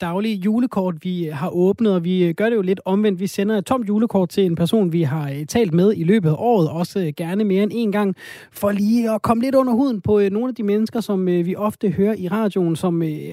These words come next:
ofte er med og fortæller om det, de er rigtig kloge på, det, de ved mere om end, øh, resten af os. Lad os lige prøve at, at finde ud af, hvordan det er at være dem, og hvad de egentlig ellers går og interesserer sig for. Velkommen til, øh, programmet, Peter Sindbæk. Du er, øh, dagens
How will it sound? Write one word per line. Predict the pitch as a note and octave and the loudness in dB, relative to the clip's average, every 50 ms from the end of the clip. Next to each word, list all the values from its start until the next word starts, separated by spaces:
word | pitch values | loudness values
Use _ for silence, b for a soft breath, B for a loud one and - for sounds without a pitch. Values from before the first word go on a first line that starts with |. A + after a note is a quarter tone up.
| - - | -14 -10
ofte | - G3+ G#3 - - A3+ G3+ B B B B B B B - | -4 -4 -4 -2 0 -2 -2 B B B B B B B -4
er | E3+ D#3 | -4 0
med | D3+ E3 F#3+ A3 B3 | 2 4 4 4 4
og | A3+ F3 D#3 - | 4 2 -2 -4
fortæller | E3+ D#3 - G#3 G#3 G3+ D#3 | -4 -4 -2 0 0 0 0
om | D3 D3 | 0 -2
det, | - F#3+ G#3 E3+ | -2 -2 -4 -2
de | - F#3+ F#3 | -2 -4 -4
er | D#3 | -4
rigtig | F3+ F#3+ - - - | -4 -8 -10 -10 -16
kloge | - - F3+ G3 A#3 B3 | -6 -2 0 0 2 2
på, | - A3+ A3 G3 E3+ E3 D#3 | 2 2 2 2 2 -2 -6
det, | - G3 | -6 -4
de | F3+ G3+ F3 | -4 -2 0
ved | F#3 A#3 G#3+ | 2 2 2
mere | F3+ F3 F3+ G3+ A3 G3+ | 2 2 2 2 2 2
om | F#3 F#3+ F#3 E3+ | 0 -2 -2 -2
end, | D#3 D3 D3+ D3+ | -2 -4 -4 -6
øh, | D#3+ D#3 D3 | -6 -6 -4
resten | C#3+ C#3+ F#3+ A3 G#3+ - - F#3 | -2 0 0 0 0 0 0 0
af | D#3 E3+ G#3+ A3+ | 2 2 2 0
os. | G#3 - B B B B B B B B B B - | 0 -2 B B B B B B B B B B -18
Lad | - | -18
os | - G3+ | -14 -10
lige | G3+ G#3+ G3 | -8 -6 -4
prøve | - G3 G3 G#3 A3 G#3+ F#3 F#3 F3 E3 D#3+ | -2 0 2 2 2 0 -2 -4 -6 -4 -4
at, | F3 | -6
at | E3 | -4
finde | - F3+ F3 G3+ | -2 -2 0 0
ud | G#3+ | 2
af, | F#3+ F#3 E3+ | 0 0 -2
hvordan | E3 D#3 D3+ E3+ G3+ | -2 -2 -4 -4 -2
det | G#3 G3+ | 0 0
er | G3 | 0
at | G3 | 0
være | F#3+ F#3 D#3+ | 0 0 0
dem, | - F3 F#3 G#3+ A3 | 0 -2 0 0 0
og | G3 | 2
hvad | E3 F3 E3+ | 0 0 -2
de | F#3 | -4
egentlig | F3+ A#3+ A#3+ F#3+ F3 F3+ | -8 -6 -2 -2 -2 0
ellers | G3+ F#3+ D#3+ - | -2 -2 -4 -4
går | - F3+ F3+ | -4 -2 -2
og | F3 | -2
interesserer | D3+ - - D3+ - G#3 F#3+ E3+ | -2 -2 -4 -4 -2 -2 -2 -2
sig | - E3 D3+ | -2 -2 -2
for. | - F#3 | -2 -2
Velkommen | F3 D#3+ G3 A#3 A3+ - A3+ A3 G3+ E3+ | 0 0 0 -2 0 -2 -2 -2 -2 -4
til, | - - G3+ G3+ G3+ F#3+ | -4 -4 -4 -4 -2 -4
øh, | F3 | -4
programmet, | D3+ F3+ F3 G3 A3 A3+ G#3 F3+ - | -6 -6 -6 -4 -4 -2 -2 -2 -2
Peter | G#3 G3+ G3+ | -2 -2 -2
Sindbæk. | - - A#3+ A#3+ C4 B3 - _ _ _ _ _ _ _ _ _ _ _ _ _ _ _ - - _ _ _ _ _ b b b b b b _ - | -2 -2 -2 -2 -4 -6 -8 _ _ _ _ _ _ _ _ _ _ _ _ _ _ _ -20 -20 _ _ _ _ _ b b b b b b _ -4
Du | E3+ D#3+ - | -4 -4 -2
er, | E3 D3+ D3 C#3 | -4 -4 -2 -4
øh, | C#3+ - | -2 -2
dagens | G3 F#3+ E3+ C#3+ C#3 | -2 -2 -2 -2 -4